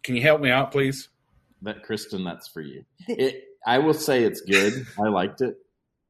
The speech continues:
Speaker 3: I'm
Speaker 2: But
Speaker 3: not
Speaker 2: I don't know where it fits into the Harry Potter.
Speaker 3: It's like a cream soda that they put a, um, like, almost like a marshmallow topping on it to make it look like it's got
Speaker 1: Ooh.
Speaker 3: foam on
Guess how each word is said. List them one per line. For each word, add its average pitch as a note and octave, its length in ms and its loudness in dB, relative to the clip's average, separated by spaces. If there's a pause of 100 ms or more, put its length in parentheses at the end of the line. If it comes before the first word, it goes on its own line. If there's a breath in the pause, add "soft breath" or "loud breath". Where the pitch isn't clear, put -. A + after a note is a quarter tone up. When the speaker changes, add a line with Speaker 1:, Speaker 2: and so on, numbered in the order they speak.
Speaker 3:
I'm A3 140 2
Speaker 2:
But B3+ 80 8
Speaker 3:
not C#4 120 8
Speaker 2:
I C4+ 80 6
don't A#3+ 120 2
know A2+ 140 6
where A2 240 4
it G2 180 0
fits - 260 -6
into F#2 280 -2
the E2 100 -8
Harry D#2+ 300 -4
Potter. E2+ 160 -4
Speaker 3:
It's D4+ 240 -2
like E4 260 2
a A#3+ 240 0
cream A#3 380 6
soda G#3 500 2
that G3 240 -2
they G3+ 280 2
put G#3+ 220 2
a, F#3 360 6
um, F3 480 2 (300 loud breath)
like, G#3+ 120 -2
almost A#3+ 240 4
like B3 120 0
a G#3 60 2
marshmallow G3 680 2
topping F#3+ 480 0
on F#3+ 200 2
it F#3+ 200 0
to G#3 120 -2
make F#3 160 0
it - 140 -4
look F#3 220 -2
like F3+ 180 0
it's D#3+ 200 -6
got F3 340 4
Speaker 1:
Ooh. - 180 -2
Speaker 3:
foam F#3+ 280 4
on F#3+ 60 2